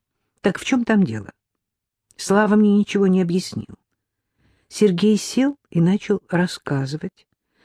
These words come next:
с интересом наблюдая за тем, как меняется выражение лица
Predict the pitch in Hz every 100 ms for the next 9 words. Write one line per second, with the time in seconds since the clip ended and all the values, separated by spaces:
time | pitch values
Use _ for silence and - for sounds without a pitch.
0 | _ - - 202 190 202 196 190 180 175
1 | 175 170 170 175 165 160 170 - 233 226
2 | - 190 175 170 165 170 190 214 - 196
3 | 170 156 160 170 160 151 151 - 160 175